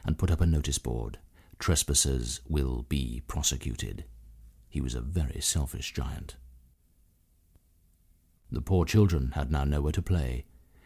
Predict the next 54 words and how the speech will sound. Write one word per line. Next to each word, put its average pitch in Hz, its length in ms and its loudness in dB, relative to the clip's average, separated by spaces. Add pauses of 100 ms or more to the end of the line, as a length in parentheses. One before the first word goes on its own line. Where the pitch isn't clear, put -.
(140)
They 101 100 8
tried 113 280 6
to 110 40 2
play 107 160 6
on 90 140 6
the 85 80 6
road, 73 320 2
but 95 160 -2
the 101 80 2
road 104 220 6
was 98 100 4
very 82 180 4
dusty 80 380 0
and 78 120 2
full 80 160 0
of 76 100 -4
hard 78 220 -2
stones, 71 480 -2
and 80 120 2
they 85 60 2
did 82 120 4
not - 160 -2
like - 240 -8
it. - 140 -16 (760)
They 85 80 2
used 87 200 4
to 101 60 8
wander 90 280 6
round 92 280 6
the 90 140 4
high 90 140 6
walls 85 440 2
when 85 120 2
their 85 100 4
lessons 82 340 2
were 82 140 -2
over, 69 380 -6 (420)
and 80 160 -2
talk - 320 0
about 76 240 -2
the 78 60 -4
beautiful 82 420 -4
garden 78 320 0
inside. 71 600 -4 (480)
"How 147 220 0
happy 90 300 2
we 71 120 0
were 69 240 -2
there," 64 460 -6 (280)
they - 80 -10
said - 220 -4
to 69 100 -4
each - 160 -8
other. 55 280 -10